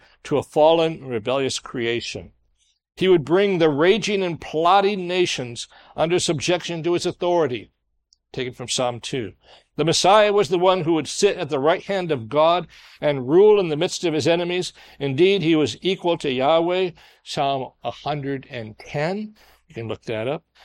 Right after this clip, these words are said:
"And the Lord's servant would be anointed to bring the good news to the poor and bind up the brokenhearted and herald freedom to those imprisoned in captivity," Isaiah sixty-one one. As we go through the book of Romans, one of the things we're going to do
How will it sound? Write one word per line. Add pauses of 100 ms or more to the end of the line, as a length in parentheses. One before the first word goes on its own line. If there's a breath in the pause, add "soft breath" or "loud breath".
(240 loud breath)
"And
the
Lord's
servant
would
be
anointed
to
bring
the
good
news
to
the
poor (320 soft breath)
and
bind
up
the
brokenhearted (240 soft breath)
and
herald
freedom
to
those
imprisoned
in
captivity," (280 loud breath)
Isaiah
sixty-one
one. (680 soft breath)
As
we
go
through
the
book
of
Romans,
one
of
the
things
we're
going
to
do